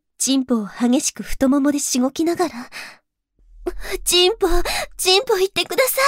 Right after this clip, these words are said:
い。私のおまんこ、太ももまんこに、エッチな黒タイツまんこに、おちんぽミルク、中出ししてください。はい。ピュー、ピュー、ピ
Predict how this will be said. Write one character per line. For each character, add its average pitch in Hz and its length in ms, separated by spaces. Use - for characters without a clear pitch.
い。 494 40
私 302 500
の 302 200
お 311 40
ま 294 200
ん 359 60
こ、 - 120
太 - 240
も 415 80
も 427 60
ま 466 100
ん 466 40
こ 480 180
に、 330 120
エ 719 120
ッ - 60
チ 392 140
な 302 120
黒 330 240
タ 440 140
イ 427 80
ツ 427 120
ま 415 180
ん 453 40
こ 494 140
に、 370 200
お - 40
ち 359 200
ん 349 60
ぽ 370 140
ミ 403 140
ル 453 100
ク、 370 120
中 339 280
出 508 100
し - 200
し - 40
て 571 120
く - 100
だ 554 100
さ 605 140
い。 302 80
は 311 100
い。 370 60
ピ 254 140
ュ 262 260
ー、 - 40
ピ 294 100
ュ 277 220
ー、 - 40
ピ 339 80